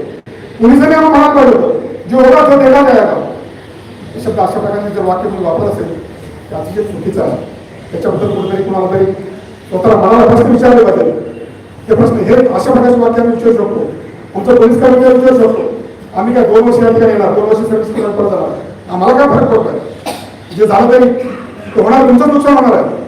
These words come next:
ह्या सगळ्या गोष्टींचा आपल्याला कुठेतरी खोलवर जाऊन विचार करावा लागेल, जेणेकरून याच्यावरती आपल्याला, अं, सगळा मार्ग निश्चितपणे आपल्याला काढता येईल. अनेक ठिकाणी जो, अं, आपण ह्या संदर्भात विषय आपण मांडलेले आहेत,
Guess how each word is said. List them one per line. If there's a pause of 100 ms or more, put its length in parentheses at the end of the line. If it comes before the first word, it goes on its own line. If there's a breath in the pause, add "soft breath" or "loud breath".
(600)
ह्या
सगळ्या
गोष्टींचा (360)
आपल्याला (340)
कुठेतरी
खोलवर
जाऊन
विचार
करावा
लागेल, (280)
जेणेकरून
याच्यावरती
आपल्याला, (440)
अं, (640)
सगळा
मार्ग
निश्चितपणे
आपल्याला
काढता
येईल. (520)
अनेक
ठिकाणी
जो,
अं,
आपण
ह्या
संदर्भात
विषय
आपण
मांडलेले
आहेत,